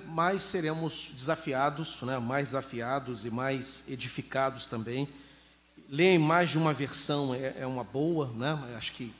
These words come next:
quem tem aí mais de uma Bíblia em casa, quanto mais. Eu tenho amigos que, pra poder pregar, leem várias versões, né? Pra poder ver qual é a, a, a, a imagem panorâmica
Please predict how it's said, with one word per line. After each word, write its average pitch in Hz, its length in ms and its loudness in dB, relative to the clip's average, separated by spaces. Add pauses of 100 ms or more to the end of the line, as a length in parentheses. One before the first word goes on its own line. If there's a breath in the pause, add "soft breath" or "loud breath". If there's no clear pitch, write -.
(120)
quem 147 160 -4
tem 143 240 0
aí 135 100 0
mais 147 220 0
de 143 60 -4
uma 143 160 0
Bíblia 127 280 -2
em 120 60 -8
casa, 131 460 -4
quanto 147 280 -6
mais. 131 240 -2 (440 loud breath)
Eu 139 80 -6
tenho 175 500 2
amigos 151 560 2
que, - 100 -10
pra - 140 -2
poder 143 220 -4
pregar, 135 760 -2
leem 165 380 0
várias 220 460 -2
versões, 165 640 0 (320)
né? 170 160 -4 (460 loud breath)
Pra - 140 -2
poder 151 560 -2
ver 143 200 -4
qual 165 220 0
é 160 140 2
a, 196 140 2
a, 131 1040 -6
a, 104 40 -20 (680)
a 165 80 -2
imagem 170 680 4 (340)
panorâmica 160 720 4